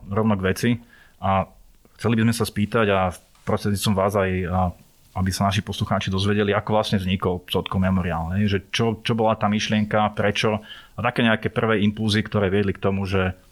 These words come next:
a, že ste to začali robiť a postupne sa dostane k tomu, že prečo to vlastne robíte dodnes.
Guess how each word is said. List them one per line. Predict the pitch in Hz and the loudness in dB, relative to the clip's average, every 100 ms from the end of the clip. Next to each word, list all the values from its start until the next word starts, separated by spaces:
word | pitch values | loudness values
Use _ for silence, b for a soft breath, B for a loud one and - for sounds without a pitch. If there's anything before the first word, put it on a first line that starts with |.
| b b b b | b b b b
a, | 95 95 | -2 0
že | 95 | 0
ste | - | 0
to | 101 | -2
začali | 95 101 104 | 0 0 0
robiť | 95 98 117 - - b b b b - | 0 0 -2 -4 -12 b b b b -6
a | 92 90 - _ _ _ - _ _ | -4 -4 -8 _ _ _ -20 _ _
postupne | 98 - 98 104 | -4 -2 -2 -2
sa | |
dostane | 98 - 92 | -2 -2 -2
k | 98 | -4
tomu, | |
že | 95 82 | -4 -4
prečo | 90 90 | -4 -4
to | - 92 | -2 -2
vlastne | 87 92 98 | 0 -2 -2
robíte | 90 87 90 | -2 -2 -4
dodnes. | 85 85 82 - - | -6 -6 -8 -10 -14